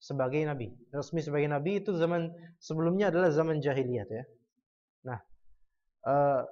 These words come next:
berarti kan kalau misalnya Tanassara, beliau adalah seorang Nasrani, berarti pengikutnya Nabi Isa, yaitu pengikut ajaran benarnya Nabi Isa yang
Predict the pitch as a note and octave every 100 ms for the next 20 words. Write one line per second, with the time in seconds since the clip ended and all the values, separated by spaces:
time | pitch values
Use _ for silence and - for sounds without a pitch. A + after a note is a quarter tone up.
0 | - C3+ C#3+ F3+ B3 B3+ F#3+ F3 F3+ F3
1 | E3 A3 A3+ F3+ D#3 D3+ D#3 G3+ G3+ F#3
2 | F#3 G#3 A#3+ A3+ D3+ D3 E3 E3 D3+ C#3+
3 | D#3+ E3 D#3 D3+ D#3 D3+ D3+ F#3+ C4 -
4 | - - - _ - B2 A2+ C3+ E3+ F3
5 | F#3 F#3 F3+ C3+ C3+ B2+ D#3 D3 C#3+ C#3+
6 | C#3+ C#3+ - - - - - - C#3+ C#3
7 | C#3 C#3 C#3+ B2+ - G#2 A#2+ C3 D3+ D3+
8 | D3+ E3 - C3+ B2+ D3 F3+ F3+ C#3 C#3+
9 | D#3 D#3+ D#3+ C#3 C#3 D3 D#3 D3+ D3+ -
10 | - - - - - _ _ _ C3 D3
11 | E3 F3